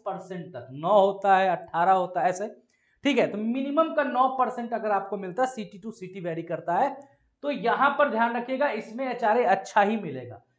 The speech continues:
चार हजार दो सौ चौरासी से लेकर बारह हजार आठ सौ पचास, मान लो इसके बीच में ही आपको मिलने वाला है। तो आपको जो टोटल सैलरी बनेगी,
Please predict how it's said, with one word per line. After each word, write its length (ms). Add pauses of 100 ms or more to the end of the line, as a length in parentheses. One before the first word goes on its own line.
(240)
चार 200
हजार 260
दो 200
सौ 140
चौरासी 500
से 100
लेकर 240
बारह 300
हजार 200
आठ 160
सौ 120
पचास, 400
मान 240
लो 100
इसके 380
बीच 320
में 140
ही 160
आपको 300
मिलने 320
वाला 240
है। 160 (1200)
तो 40
आपको 400
जो 140 (120)
टोटल 440
सैलरी 460
बनेगी, 500